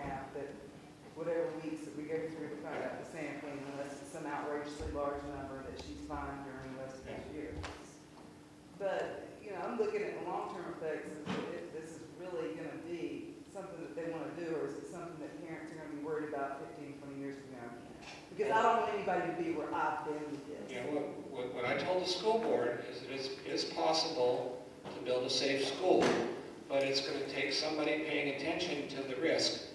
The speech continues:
Speaker 2: for a long, long time. And so in New York City or Los Angeles, where you don't have an alternative, you build on a contaminated site and you make it safe. In, uh, rural Minnesota,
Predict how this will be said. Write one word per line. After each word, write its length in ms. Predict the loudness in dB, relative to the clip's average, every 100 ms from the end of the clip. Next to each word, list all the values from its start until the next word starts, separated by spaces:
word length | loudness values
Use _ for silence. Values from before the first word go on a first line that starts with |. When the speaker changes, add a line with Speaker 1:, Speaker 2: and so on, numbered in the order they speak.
| -12 -16 -16 -18 -18 -14
Speaker 2:
for 180 | 0 2
a 100 | 4
long, 300 | 2 2 2
long 260 | 2 2 2
time. 280 | 2 2 0 -4 -8 -12 -16 -16 -12 -4
And 400 | 0 0 0 0
so 280 | 2 4 4
in 100 | 6
New 120 | 8
York 240 | 10 8
City 320 | 6 6 6 6
or 60 |
Los 280 | 6 6 6
Angeles, 640 | 6 6 6 4 4 4
where 280 | 4 4 4
you 100 | 4
don't 200 | 4 4
have 260 | 4 4 4
an 80 | 2
alternative, 680 | 2 4 4 6 4 4 0 -4 -8 -6
you 120 | -2
build 380 | 4 8 8 8
on 40 |
a 60 | 4
contaminated 680 | 0 0 2 2 4 2 2
site 380 | 4 4 2 0
and 80 | -2
you 60 |
make 200 | -2 -2
it 140 | 0 2
safe. 440 | 6 6 6 2 -4 -8 -12 -14 -14 -16 -16 -12 -4
In, 280 | 0 0 0 -2 -4 -8 -12 -16 -16 -10
uh, 40 | -4 -2 -2 -2 -2 -4 -6 -6 4
rural 420 | 8 10 10 8 6
Minnesota, 520 | 6 6 10 10